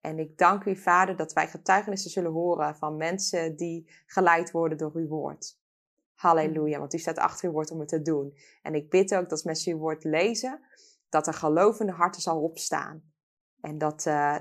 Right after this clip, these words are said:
Speaker 1: dat zij in ontvangst zullen nemen wat u belooft, in Jezus' naam. Dank u dat u met elk detail van ons leven betrokken bent. En ik dank u, Vader, dat mensen op dit moment ook ervaren dat u van ze houdt. En dat u, eh, betrokken bent met de kleinste details van hun leven in de naam van Jezus Christus.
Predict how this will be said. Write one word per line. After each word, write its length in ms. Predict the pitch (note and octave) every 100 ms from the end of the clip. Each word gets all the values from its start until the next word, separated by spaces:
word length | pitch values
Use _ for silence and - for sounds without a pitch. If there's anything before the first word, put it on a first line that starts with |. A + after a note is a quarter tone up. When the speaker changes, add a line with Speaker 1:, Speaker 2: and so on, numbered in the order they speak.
| -
Speaker 1:
dat 220 | D#3 -
zij 200 | D3 C3+
in 100 | D#3+
ontvangst 440 | D3 - D#3+ D#3+
zullen 160 | E3 D#3
nemen 260 | C#3+ D3
wat 200 | C#3+ C#3+
u 80 | D#3+
belooft, 500 | C#3+ C#3+ C#3 C3 -
in 80 | D#3
Jezus' 400 | C#3+ C#3+ D3 -
naam. 340 | D3 D3 - _ - _ _
Dank 180 | - C3+
u 60 |
dat 180 | F3 D#3+
u 40 |
met 140 | E3+ D#3
elk 280 | - E3+ F3
detail 340 | E3+ E3 D#3+
van 100 | E3
ons 120 | E3
leven 280 | E3 D3+ D#3
betrokken 420 | D#3 - F3+ F#3+
bent. 360 | E3+ E3 F3+ - _ _ _ _ _ D3+
En 160 | D3+
ik 200 | - -
dank 240 | E3+ F3 F3
u, 100 | F3+
Vader, 260 | E3 D#3
dat 100 | D3+
mensen 220 | D3+ D3 D3+
op 60 |
dit 120 | D3+
moment 180 | D3+ D3+
ook 80 | D3
ervaren 580 | D3+ - D3+ D3 D3+ D#3
dat 180 | - -
u 80 |
van 140 | D#3 D#3+
ze 80 | D#3+
houdt. 520 | D3 D3+ D3+ - - _ _ _ _
En 140 | D#3
dat 240 | D#3 D3 -
u, 200 | D#3+ D3+
eh, 200 | C#3+ -
betrokken 400 | D3+ - E3 E3
bent 180 | D#3 D#3+
met 100 | D3+
de 80 |
kleinste 360 | D3 D#3 D3 D3+
details 400 | C#3+ - C3+ C#3
van 140 | -
hun 180 | D3+ C#3+
leven 380 | C#3 C3+ C3 C3+
in 80 | C#3
de 80 | C#3
naam 240 | C#3 C3+
van 180 | - C#3+
Jezus 380 | C3 C3 - -
Christus. 760 | - - - - - - -